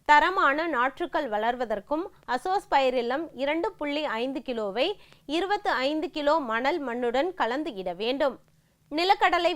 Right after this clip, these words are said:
விதைகளை ஒரு கிலோ விதைக்க நான்கு கிராம் ட்ரைகோடெர்மா என்ற அளவில் விதை நேர்த்தி செய்து விதைக்க வேண்டும். நிலக்கடலை பயிர் செய்ய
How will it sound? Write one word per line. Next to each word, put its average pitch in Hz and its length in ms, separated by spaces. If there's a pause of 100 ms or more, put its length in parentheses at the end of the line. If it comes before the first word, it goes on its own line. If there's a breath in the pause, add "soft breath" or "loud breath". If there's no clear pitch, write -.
விதைகளை 240 420 (120)
ஒரு 156 240
கிலோ 294 280
விதைக்க 220 540 (300)
நான்கு 339 420
கிராம் 269 400
ட்ரைகோடெர்மா 311 760
என்ற 240 260
அளவில் 240 540 (140)
விதை 330 260
நேர்த்தி 320 400
செய்து 233 260
விதைக்க 202 400 (100)
வேண்டும். 254 340 (680 soft breath)
நிலக்கடலை 339 520 (120)
பயிர் 254 300
செய்ய 294 180